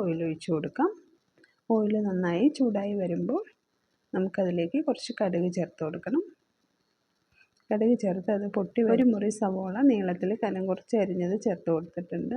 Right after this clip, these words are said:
അത് നന്നായി ഒന്ന് just വഴറ്റിയെടുക്കണം. അതിലേക്ക് കുറച്ച് കറിവേപ്പില, എരിവിനനുസരിച്ചുള്ള പച്ചമുളക് ചെറുതായി അരിഞ്ഞാണ് ചേർത്ത് കൊടുത്തിട്ടുള്ളത്. അതുകൂടെ ചേർത്ത് ഒന്ന് വഴറ്റിയെടുക്കണം. just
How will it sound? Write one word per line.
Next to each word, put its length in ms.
അത് 100
നന്നായി 380
ഒന്ന് 160
just 220
വഴറ്റിയെടുക്കണം. 720
അതിലേക്ക് 440
കുറച്ച് 380
കറിവേപ്പില, 540
എരിവിനനുസരിച്ചുള്ള 920
പച്ചമുളക് 540
ചെറുതായി 460
അരിഞ്ഞാണ് 340
ചേർത്ത് 280
കൊടുത്തിട്ടുള്ളത്. 680
അതുകൂടെ 340
ചേർത്ത് 380
ഒന്ന് 200
വഴറ്റിയെടുക്കണം. 760
just 240